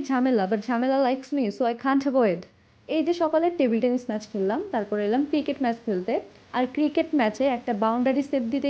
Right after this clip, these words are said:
গিয়ে নিজেকে এই পরিমাণ জখম করলাম, তার বলার মতন না। আর সেই জখম অবস্থায় আবার গেলাম টেবিল টেনিস ম্যাচ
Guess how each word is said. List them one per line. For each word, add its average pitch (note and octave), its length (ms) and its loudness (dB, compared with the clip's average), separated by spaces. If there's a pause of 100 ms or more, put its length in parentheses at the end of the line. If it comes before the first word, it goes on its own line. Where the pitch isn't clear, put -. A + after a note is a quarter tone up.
গিয়ে C4+ 160 2
নিজেকে A3+ 360 0 (140)
এই C4+ 240 0
পরিমাণ D4 340 2
জখম A3+ 300 0 (100)
করলাম, C#4 320 4
তার A3+ 200 2
বলার B3+ 300 2
মতন A#3+ 280 0
না। A#3 60 0 (320)
আর A3 180 -2
সেই B3 120 0 (100)
জখম A3+ 260 2 (120)
অবস্থায় D#4 400 2
আবার A3 240 2 (100)
গেলাম A#3+ 200 2 (140)
টেবিল C4+ 240 4
টেনিস A#3 320 0
ম্যাচ G3 140 -4